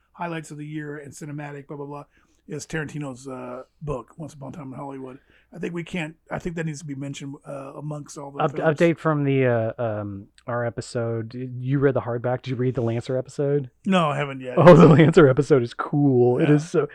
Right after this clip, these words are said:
Speaker 2: if it's just one of five he's written, and maybe one of them's in the movie, yeah, it's like, it's a half hour.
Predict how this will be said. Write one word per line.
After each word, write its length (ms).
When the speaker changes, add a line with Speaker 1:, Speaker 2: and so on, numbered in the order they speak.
Speaker 2:
if 160
it's 140
just 140
one 280
of 100
five 460
he's 160
written, 420
and 220
maybe 240
one 220
of 20
them's 140
in 80
the 80
movie, 420
yeah, 360
it's 300
like, 240
it's 160
a 20
half 340
hour. 520